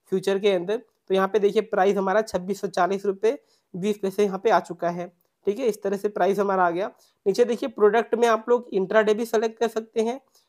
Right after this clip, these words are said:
and overnight भी सेलेक्ट कर सकते हैं। इंट्राडे पे क्लिक करेंगे तो उसी दिन बेचना होगा, ओवरनाइट पे सेलेक्ट करेंगे तो लंबे टर्म तक आप लोग यहाँ पे रख सकते हैं।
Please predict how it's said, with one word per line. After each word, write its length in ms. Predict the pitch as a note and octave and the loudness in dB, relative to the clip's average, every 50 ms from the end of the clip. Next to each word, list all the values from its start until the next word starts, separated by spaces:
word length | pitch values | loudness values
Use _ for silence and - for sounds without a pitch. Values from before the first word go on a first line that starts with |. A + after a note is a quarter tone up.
| _ _ - | _ _ -2
and 280 | F3+ F#3 G3 G3+ G3+ G3+ | 0 2 2 2 2 2
overnight 460 | G3 G3 F#3 G#3 G#3+ G#3+ G#3 G#3 G3+ | 2 0 2 2 2 2 2 0 0
भी 80 | G#3+ A3+ | 0 -2
सेलेक्ट 300 | A3 G3+ F3+ F#3+ F#3 - | -2 -2 -2 -2 -2 -2
कर 100 | G3 F#3+ | -4 -4
सकते 300 | - F#3+ F#3 - - A3+ | -4 -4 -4 0 0 2
हैं। 100 | A#3 A#3 | 2 0
इंट्राडे 320 | A3+ A3 B3 A#3+ A3+ A#3+ | -2 0 0 2 2 2
पे 140 | A#3+ B3 B3 | 2 0 -2
क्लिक 240 | A#3+ - A#3+ A3+ - | -4 -4 -12 -8 -4
करेंगे 320 | - A3+ A3+ A3+ A#3+ A#3+ A#3 | 0 0 2 2 2 0 0
तो 140 | A3 A3+ G#3 | 2 0 0
उसी 180 | G3+ - G#3+ | 0 -2 -4
दिन 160 | G#3 G3+ G#3+ G#3 | -4 -2 0 2
बेचना 300 | G#3 G3+ G#3 - G#3 G#3 | 0 0 2 0 0 0
होगा, 360 | G3+ G3 G3 G#3 G#3+ A3 A3 _ _ _ _ _ _ _ | 2 0 0 -2 -2 -2 -4 _ _ _ _ _ _ _
ओवरनाइट 440 | - F#3+ G3 A3+ G#3+ A3 A3+ A3+ A3+ | 0 2 2 2 2 2 0 0 0
पे 60 | B3 | -4
सेलेक्ट 320 | A3+ - A3 G3+ A3 G#3+ - | -4 -2 0 0 0 -2 0
करेंगे 280 | A3 G#3+ G#3+ G#3 A3+ A3+ | 0 2 4 4 4 2
तो 80 | A3+ G#3+ | 2 2
लंबे 300 | F#3+ F3+ F3+ F#3+ F#3+ G#3 | 0 0 -2 -2 -2 -2
टर्म 240 | G#3 - G3+ G#3 G3+ | 0 0 -2 -2 -2
तक 160 | G#3+ G#3 G#3 | -2 0 0
आप 160 | F#3+ F#3+ G3 | 0 0 0
लोग 100 | G#3 G3 | -2 -4
यहाँ 120 | G3 F#3 | -4 -6
पे 120 | F#3 F#3 G3 | -6 -6 -4
रख 140 | F#3+ F#3+ - | -6 -6 -6
सकते 300 | - F#3+ F#3 - F3 F3+ | -8 -12 -10 -8 -6 -4
हैं। 200 | F#3 G3 A3 | -4 -4 -6